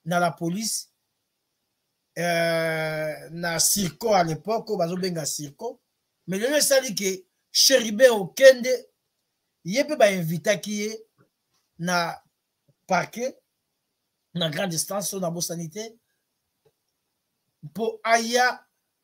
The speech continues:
aya ko se présenter na invitation parce que balingai bayeba patrimoine na ye, nini ye aza nango,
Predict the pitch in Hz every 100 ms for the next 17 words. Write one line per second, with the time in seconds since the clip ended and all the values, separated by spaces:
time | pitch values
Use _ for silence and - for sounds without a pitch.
0 | _ _ _ _ _ _ _ _ _ _
1 | _ _ _ - 262 254 247 208 196 180
2 | 202 170 190 196 190 233 202 180 170 180
3 | 180 - 240 233 - 202 - 233 208 180
4 | 185 220 220 226 196 175 - _ _ _
5 | _ - 175 175 196 214 208 180 170 190
6 | 254 262 _ _ _ _ 180 226 240 214
7 | 208 175 165 208 175 175 202 262